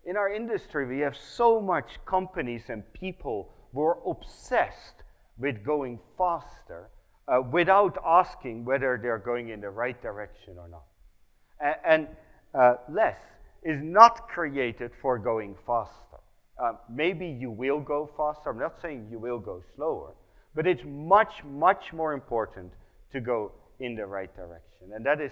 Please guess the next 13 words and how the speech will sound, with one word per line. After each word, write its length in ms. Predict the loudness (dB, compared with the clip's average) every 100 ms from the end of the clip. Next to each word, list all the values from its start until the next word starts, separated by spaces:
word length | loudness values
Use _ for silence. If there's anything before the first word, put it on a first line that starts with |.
| -10 -16
the 180 | -14 -16 -20 _ _
key 140 | -12 -6
focus, 400 | -2 -2 -4 -14 -16 _ _ _ -10
uh, 180 | -4 -4 -4
on 240 | -8 -8
less, 200 | -12 -14 -20 _ -8
wanting 340 | -6 -6 -8
to 120 | -10
go 440 | -2 2 2 2 -6 -20 _ -20 -10 -2
in 160 | 0
the 100 | 0
right 300 | 2 0 0
direction, 600 | -4 -4 -6 -10 -20 -20